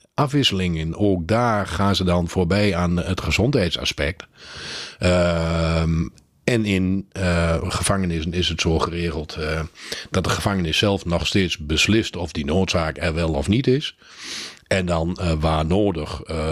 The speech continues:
daarop in kunnen spelen, eh, als het uitkomt.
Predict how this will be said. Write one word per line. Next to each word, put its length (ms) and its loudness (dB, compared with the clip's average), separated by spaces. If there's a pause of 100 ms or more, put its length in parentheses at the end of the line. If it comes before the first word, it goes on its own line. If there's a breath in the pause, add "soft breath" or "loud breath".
daarop 360 0
in 160 2
kunnen 240 2
spelen, 560 2
eh, 400 2
als 240 2
het 140 -4
uitkomt. 480 -2